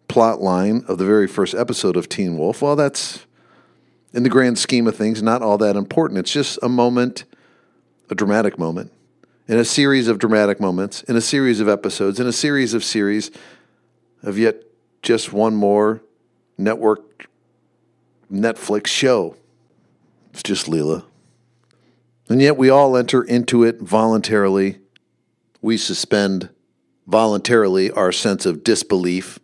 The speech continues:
and instead believe that what's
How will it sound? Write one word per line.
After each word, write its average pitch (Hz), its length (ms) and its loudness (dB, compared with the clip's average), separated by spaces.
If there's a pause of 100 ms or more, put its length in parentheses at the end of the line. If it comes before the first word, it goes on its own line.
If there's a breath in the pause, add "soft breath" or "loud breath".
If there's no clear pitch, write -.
(640)
and 92 100 -4
instead 95 540 -2 (360)
believe 98 640 -2 (760)
that 92 180 -2
what's 101 320 -2